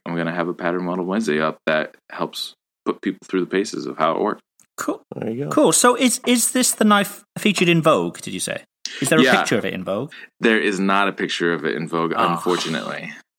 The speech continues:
Speaker 3: Well, you
Speaker 1: Just
Speaker 3: can't trust
Speaker 1: a
Speaker 3: these
Speaker 1: bummer.
Speaker 3: motherfuckers
Speaker 1: They,
Speaker 3: in the
Speaker 1: they said a
Speaker 3: magazine
Speaker 1: very,
Speaker 3: business.
Speaker 1: they made a very nice mention.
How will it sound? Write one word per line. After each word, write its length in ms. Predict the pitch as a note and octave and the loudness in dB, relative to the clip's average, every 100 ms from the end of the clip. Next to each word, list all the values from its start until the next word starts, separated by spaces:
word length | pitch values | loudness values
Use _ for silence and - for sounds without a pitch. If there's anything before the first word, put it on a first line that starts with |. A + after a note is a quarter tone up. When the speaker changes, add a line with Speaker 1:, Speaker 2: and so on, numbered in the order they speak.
| _ _ _ _ - | _ _ _ _ -12
Speaker 3:
Well, 160 | C3+ C3 | -4 -2
you 60 | B2+ | 0
Speaker 1:
Just 140 | A#2 - | -2 -2
Speaker 3:
can't 180 | A#2 G#2+ | -4 -2
trust 280 | A2 - | -4 -2
Speaker 1:
a 40 | - | -2
Speaker 3:
these 100 | E2 | -2
Speaker 1:
bummer. 100 | F#2+ G2 | -4 -6
Speaker 3:
motherfuckers 160 | - | -2
Speaker 1:
They, 100 | C#3+ E3 | 0 0
Speaker 3:
in 40 | |
the 120 | F#2 | 0
Speaker 1:
they 120 | A2+ | 0
said 260 | G3 G3 F#3 | 2 4 4
a 60 | F3+ | 2
Speaker 3:
magazine 100 | B2+ | 2
Speaker 1:
very, 220 | C#3 C#3+ | 4 4
Speaker 3:
business. 180 | D3 A#2+ B2 | 0 -4 -4
Speaker 1:
they 180 | B2 C3 | 0 0
made 180 | C3+ | 2
a 60 | B2 | 0
very 280 | G2 G#2+ A2+ | 2 2 2
nice 240 | A#2 A#2 | 0 -2
mention. 500 | G2+ G2+ - A2 A2 | -2 -2 -2 -2 -2